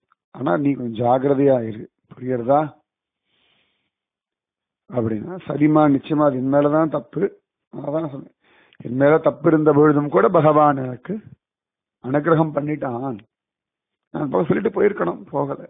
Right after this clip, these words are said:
ஆனாலும் கண்ணன் காப்பாத்தினான். அதே கண்ணன் தான் உங்களையும் காப்பாத்தின்னு இருக்கான். அதே கிருஷ்ணன் தான் உங்க வாழ்க்கை முழுக்கவும் உங்க கூடவும் இருக்கான்.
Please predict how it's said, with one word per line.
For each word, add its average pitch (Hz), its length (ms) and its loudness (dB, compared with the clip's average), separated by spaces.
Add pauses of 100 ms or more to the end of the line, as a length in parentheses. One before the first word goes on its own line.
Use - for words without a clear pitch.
(180)
ஆனாலும் 135 600 0 (1000)
கண்ணன் 135 480 0 (160)
காப்பாத்தினான். 123 720 -6 (460)
அதே 139 480 4
கண்ணன் 147 460 2
தான் 160 240 4 (840)
உங்களையும் 139 500 0
காப்பாத்தின்னு 131 640 -6
இருக்கான். - 320 -16 (500)
அதே 139 280 4
கிருஷ்ணன் 143 500 -4
தான் 147 220 2 (840)
உங்க 131 120 -2
வாழ்க்கை 175 460 2
முழுக்கவும் 156 540 -2 (140)
உங்க 131 260 -4
கூடவும் 127 420 2
இருக்கான். - 360 -12